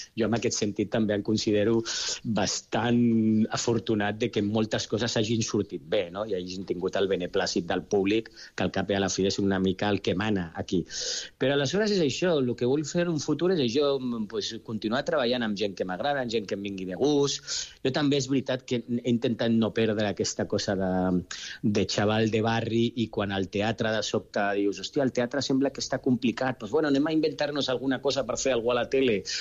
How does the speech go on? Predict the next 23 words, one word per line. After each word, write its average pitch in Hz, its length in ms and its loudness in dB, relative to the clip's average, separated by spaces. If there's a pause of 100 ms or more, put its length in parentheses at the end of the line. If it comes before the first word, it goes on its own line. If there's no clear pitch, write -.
(140)
o 113 100 2
anem, 135 480 4
anem 147 160 0
a 170 40 0
escriure 151 400 2
un 139 120 2
guió 131 260 2
per 131 100 -2
fer 143 140 0
una 123 200 2
pel·li, 135 300 4
o 113 60 4
inventem-se 113 760 0
un 147 180 2
espectacle 131 680 -2 (140)
tan 113 140 0
estrany 127 420 2
com 110 180 0
el 104 100 2
Love, 120 240 2
Love, 117 220 0
Love, 117 260 0
no? 139 180 -4